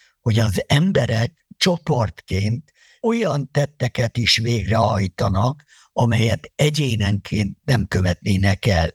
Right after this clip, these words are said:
Ez a tudat képlékeny, befolyásolható, jól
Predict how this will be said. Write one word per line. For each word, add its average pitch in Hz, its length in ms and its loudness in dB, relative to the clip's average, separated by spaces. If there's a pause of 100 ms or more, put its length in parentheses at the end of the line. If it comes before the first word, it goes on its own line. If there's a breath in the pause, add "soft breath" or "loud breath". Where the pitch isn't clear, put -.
Ez 156 220 2
a 123 140 0
tudat 139 480 -2
képlékeny, 135 840 -4 (480 soft breath)
befolyásolható, 92 1600 0
jól 143 480 0